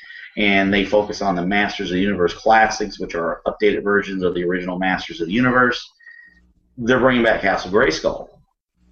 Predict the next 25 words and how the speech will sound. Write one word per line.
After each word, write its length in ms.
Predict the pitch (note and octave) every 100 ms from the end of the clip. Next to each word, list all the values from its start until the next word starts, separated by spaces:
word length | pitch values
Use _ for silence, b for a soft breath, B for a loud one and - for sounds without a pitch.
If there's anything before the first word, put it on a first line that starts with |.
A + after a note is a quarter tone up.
| _ _ _ _ _ - -
Uh, 240 | - F#2+ F#2
they, 300 | F#2+ G2+ F2 C#2+ -
uh, 360 | G2 F#2+ F2+ F2
two 180 | - D3+
hundred 240 | C#3 C3 -
fifty 220 | - C3
dollars, 680 | F#2 G#2 B2+ F2 - - -
this 120 | F2+ E2+
thing's 180 | E2 F#2
gonna 160 | D2
cost. 420 | - E2 - - - -
Uh, 220 | F#2 F2+ -
it's 220 | - -
three, 220 | - B2 - -
it's 200 | E2+ -
like, 140 | F2+ -
uh, 120 | C#2+ C2+
it's 160 | - -
three 180 | - C3+
tiers. 540 | - A#2+ F2 F2+ - - _ _ _ _ _ _
It's 100 | - -
supposed 180 | C3
to 40 | -
be 80 | F2+
huge. 640 | A2 A2+ - - - -